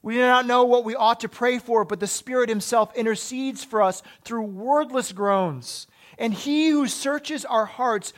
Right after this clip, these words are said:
knows the mind of the Spirit, because the Spirit intercedes for God's people in accordance with the will of God.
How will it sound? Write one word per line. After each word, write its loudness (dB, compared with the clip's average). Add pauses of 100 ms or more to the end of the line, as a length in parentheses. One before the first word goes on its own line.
(160)
knows 4
the 0
mind 0
of -6
the -6
Spirit, -6 (180)
because -6
the -6
Spirit -2
intercedes -6
for -14
God's -6
people -10 (160)
in -8
accordance -4
with -16
the -10
will -8
of -12
God. -16